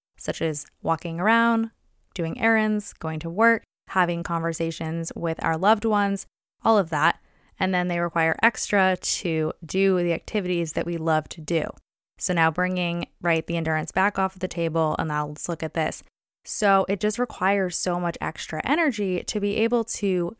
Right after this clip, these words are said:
do the things that we love to do. And then especially if some of our goals are around performance and we're really pushing, right, then that could require even more. At the end of the day, it depends exactly what you are going to need.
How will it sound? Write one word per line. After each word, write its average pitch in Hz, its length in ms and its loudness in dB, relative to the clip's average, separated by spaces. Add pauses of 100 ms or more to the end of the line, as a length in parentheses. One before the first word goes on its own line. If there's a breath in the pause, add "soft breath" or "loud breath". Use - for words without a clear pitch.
do 214 260 0
the 208 140 0
things 180 340 -4
that 180 120 -2
we 175 100 -2
love 165 320 -2
to - 100 -12
do. 196 540 2 (380)
And 202 160 0
then 190 100 0
especially 220 640 0
if 190 180 0
some 190 200 0
of 185 120 0
our 180 140 2
goals 180 340 0
are 175 200 2
around 165 180 0
performance 190 640 0
and 175 100 -2
we're 170 140 -2
really 165 240 0
pushing, 170 760 -2
right, 165 300 -2 (140)
then 170 180 0
that 160 320 0 (140)
could 156 180 -8
require 156 400 0
even 151 220 -6
more. 160 240 0 (360 soft breath)
At 208 120 2
the 233 100 4
end 233 140 4
of 185 60 -4
the 175 100 0
day, 160 340 0 (140)
it 185 200 0
depends 151 460 -4
exactly 156 680 -2
what 156 240 0
you 156 120 -2
are 160 100 0
going 156 220 -4
to 147 100 -8
need. 151 380 -4